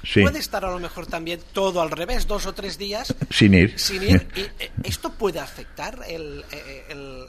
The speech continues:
Speaker 2: el, el cambio de agua que se dice popularmente?
Speaker 1: Por supuesto que sí, claro que sí.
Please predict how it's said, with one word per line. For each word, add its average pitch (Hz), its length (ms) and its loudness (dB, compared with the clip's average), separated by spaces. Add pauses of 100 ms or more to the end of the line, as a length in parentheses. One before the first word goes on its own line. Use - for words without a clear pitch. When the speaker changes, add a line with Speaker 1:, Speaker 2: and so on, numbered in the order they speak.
Speaker 2:
el, 139 200 -16
el 139 160 -14
cambio 160 440 -8
de 143 100 -10
agua 147 240 -8
que 147 100 -14
se 143 140 -6
dice 151 240 -10
popularmente? 139 920 -8 (340)
Speaker 1:
Por 80 140 6
supuesto 101 400 2
que 120 120 6
sí, - 180 4
claro 92 260 4
que 98 80 2
sí. - 220 0